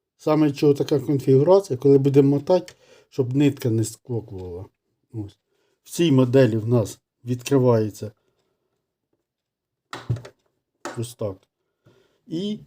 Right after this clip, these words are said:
буде шпулька намотуватися, а машинка сама буде стояти. Нажимаю педальку, а машинка стоїть.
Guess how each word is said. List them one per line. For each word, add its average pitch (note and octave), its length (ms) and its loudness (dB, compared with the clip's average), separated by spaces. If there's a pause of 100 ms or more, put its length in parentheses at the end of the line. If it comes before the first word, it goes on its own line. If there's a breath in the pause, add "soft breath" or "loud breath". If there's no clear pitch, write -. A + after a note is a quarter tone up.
буде C3+ 300 2
шпулька C3+ 380 -2
намотуватися, G3 800 0 (1120)
а C3+ 220 -2
машинка C#3 440 -4
сама C#3+ 240 -2
буде A#2+ 240 -4
стояти. G#2+ 420 -8
Нажимаю B2+ 440 2
педальку, F3 520 -2 (2750)
а C#3 80 -8
машинка C3+ 480 -6
стоїть. G2+ 320 -4